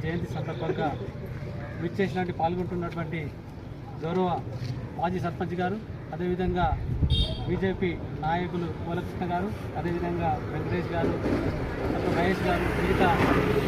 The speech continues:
సోదరి సోదరులందరూ కూడా ఇలా పాల్పంచుకున్న ప్రతి ఒక్కరికి కూడా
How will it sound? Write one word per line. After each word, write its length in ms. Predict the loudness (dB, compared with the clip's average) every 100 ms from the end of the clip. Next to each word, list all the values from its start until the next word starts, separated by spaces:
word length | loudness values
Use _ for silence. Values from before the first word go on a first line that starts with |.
| 2 2
సోదరి 320 | 4 6 6 6
సోదరులందరూ 500 | 4 4 4 4 4 4
కూడా 120 | 6
ఇలా 120 | 6 6
పాల్పంచుకున్న 520 | 4 2 0 0 0 2
ప్రతి 140 | 2 2
ఒక్కరికి 240 | 4 2 4
కూడా 140 | 4